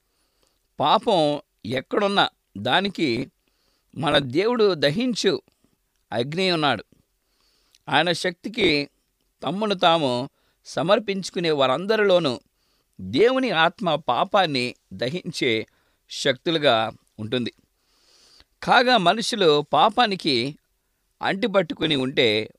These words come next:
వారు దానిలో వారి దహించువరే వారు అవుతుంటారు.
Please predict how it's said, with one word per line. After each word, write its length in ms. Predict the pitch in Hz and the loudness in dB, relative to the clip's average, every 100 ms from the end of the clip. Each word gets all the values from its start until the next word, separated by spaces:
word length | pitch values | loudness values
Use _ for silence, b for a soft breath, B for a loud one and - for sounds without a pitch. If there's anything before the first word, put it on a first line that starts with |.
| - | -8
వారు 280 | 101 120 123 | 2 2 4
దానిలో 480 | 123 156 175 160 | 2 2 2 2
వారి 420 | 139 127 120 110 80 _ _ _ 92 | 4 4 4 -2 -8 _ _ _ -6
దహించువరే 760 | 113 147 165 175 156 120 107 - _ _ _ _ _ _ _ _ _ _ | -2 0 -2 0 2 2 0 -6 _ _ _ _ _ _ _ _ _ _
వారు 220 | 95 117 | -4 0
అవుతుంటారు. 520 | 113 113 117 113 117 | 2 0 -4 -2 -4